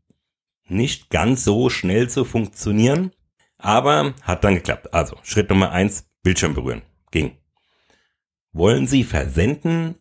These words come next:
oder abholen? Ich will versenden, also den Versendebutton gedrückt. Scannen Sie jetzt den Q-R-Code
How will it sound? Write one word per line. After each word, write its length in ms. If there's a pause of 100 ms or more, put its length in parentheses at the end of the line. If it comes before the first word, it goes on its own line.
oder 380
abholen? 400 (300)
Ich 240
will 200
versenden, 540 (120)
also 200
den 140
Versendebutton 640
gedrückt. 400 (880)
Scannen 500
Sie 160
jetzt 520
den 160
Q-R-Code 720